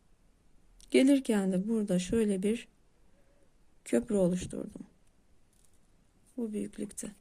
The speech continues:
Şimdi yine bir ortadakine, şunu boş bırakacağım. Bir yandakine geliyorum. Buraya da şöyle bir,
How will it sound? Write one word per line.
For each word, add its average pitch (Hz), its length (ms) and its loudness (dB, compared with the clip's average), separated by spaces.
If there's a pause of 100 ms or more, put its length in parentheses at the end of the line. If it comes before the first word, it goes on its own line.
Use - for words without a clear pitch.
(1300)
Şimdi 277 360 6
yine 269 200 8
bir 277 140 6
ortadakine, 214 720 2
şunu 226 340 -6
boş 233 280 -6
bırakacağım. 240 680 -4 (1000)
Bir 240 100 -2
yandakine 196 640 -2
geliyorum. 208 540 -2 (1900)
Buraya 226 300 0
da 185 60 -4
şöyle 196 460 -6
bir, 208 300 -6